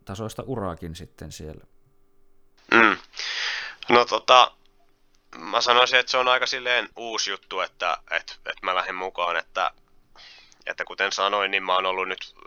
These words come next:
Speaker 2: runsaan vuoden vasta, niinku, puolueen jäsen ja,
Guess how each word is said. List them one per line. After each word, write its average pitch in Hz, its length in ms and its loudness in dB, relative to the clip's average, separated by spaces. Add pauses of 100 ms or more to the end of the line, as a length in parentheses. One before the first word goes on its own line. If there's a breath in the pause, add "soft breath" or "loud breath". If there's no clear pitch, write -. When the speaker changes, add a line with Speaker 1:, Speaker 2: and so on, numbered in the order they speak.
Speaker 2:
runsaan 98 420 -2
vuoden 101 360 2
vasta, 82 260 -2
niinku, 82 200 -6
puolueen 87 540 -6
jäsen 80 340 -6
ja, 76 220 -6